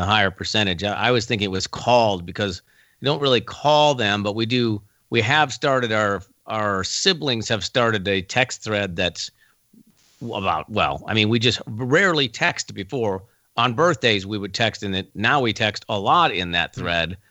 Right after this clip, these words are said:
So if it's just contacted, then yeah, calling, calling, no, because I only, we usually just call my mom and my sister who's living there with my mom. But,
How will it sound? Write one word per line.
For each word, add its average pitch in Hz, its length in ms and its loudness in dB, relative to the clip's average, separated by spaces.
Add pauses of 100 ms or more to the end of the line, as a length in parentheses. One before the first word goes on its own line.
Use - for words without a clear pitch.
(180)
So - 160 -2
if 104 80 -2
it's 107 100 -6
just 185 180 -2
contacted, 214 680 0
then 131 160 0
yeah, 98 220 2
calling, 190 580 -2 (380)
calling, 190 320 -2
no, 160 160 2
because 135 240 -4
I 135 80 4
only, 131 200 2
we 131 140 0
usually 135 300 0
just 113 160 -2
call 131 160 2
my 113 100 2
mom 117 280 2
and 110 80 0
my 104 100 2
sister 117 300 -4
who's 101 340 -4
living 113 260 4
there 110 160 2
with 135 160 2
my 147 100 0
mom. 156 300 2
But, 117 160 -8